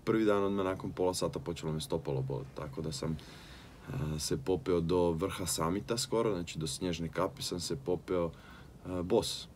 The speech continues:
što je nekakvih trideset i nešto, trideset šest, sedam kilometara po kamenju sam išao bos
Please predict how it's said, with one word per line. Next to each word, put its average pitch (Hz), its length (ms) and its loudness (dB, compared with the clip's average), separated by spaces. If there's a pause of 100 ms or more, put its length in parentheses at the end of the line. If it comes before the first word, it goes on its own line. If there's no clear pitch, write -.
(640)
što - 260 -2
je 87 80 2
nekakvih 87 440 -2
trideset 85 600 -2
i 78 120 0
nešto, 78 420 -4 (600)
trideset 85 420 -2 (960)
šest, - 320 -2
sedam 101 220 0
kilometara 98 600 0
po 85 140 -4
kamenju 98 460 2
sam 90 200 -4
išao 87 240 -4
bos 127 440 2